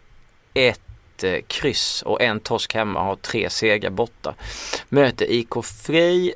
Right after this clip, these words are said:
som blandar och ger ganska rejält. Det är kryss och torsk och f-, vinster. Så där, det är lite svårt att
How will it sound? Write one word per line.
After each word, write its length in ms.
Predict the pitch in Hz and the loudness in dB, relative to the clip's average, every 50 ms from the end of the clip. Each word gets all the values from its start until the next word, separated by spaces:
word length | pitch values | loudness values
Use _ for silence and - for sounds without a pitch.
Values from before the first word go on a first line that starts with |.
| - - | -4 -4
som 760 | - - - - - 139 135 123 120 120 117 117 113 113 110 107 | -2 -2 0 2 4 4 6 6 4 4 2 2 2 2 0 2
blandar 400 | 104 127 127 131 131 120 101 101 | 2 4 4 4 4 2 4 4
och 100 | 104 123 | 4 4
ger 260 | 135 123 87 71 87 110 | 4 4 2 2 2 2
ganska 560 | 123 135 131 131 - - - - - - 50 50 50 50 50 50 50 50 50 50 50 50 - - - _ _ - | 2 2 2 2 0 -6 -8 -4 -2 0 0 0 0 0 -2 0 0 0 0 -2 -2 -4 -6 -10 -16 _ _ -2
rejält. 380 | 107 117 107 78 - - - - | 0 2 2 2 0 -2 -2 -2
Det 60 | 117 | -4
är 40 | 113 | -4
kryss 400 | - - 123 110 - - - - | -2 -4 -4 -4 -4 -6 -6 -4
och 340 | 92 92 - - 90 - | -4 -4 -4 -4 -6 -6
torsk 360 | - - 120 - - - - - | -4 -4 -4 -4 -4 -8 -6 -6
och 200 | - - 85 - | -4 -4 -4 -6
f-, 240 | - - - 113 - | -8 -6 -6 -6 -6
vinster. 520 | - - 120 110 113 107 - - - - - | -2 -2 0 0 2 0 0 0 -2 -4 -2
Så 140 | - - | 0 2
där, 120 | 123 107 104 | 4 4 4
det 80 | 104 | 4
är 40 | 104 | 2
lite 140 | 104 101 - | 2 0 -6
svårt 280 | - 120 107 107 - - | -6 -6 -6 -4 0 2
att 140 | 107 104 | 0 0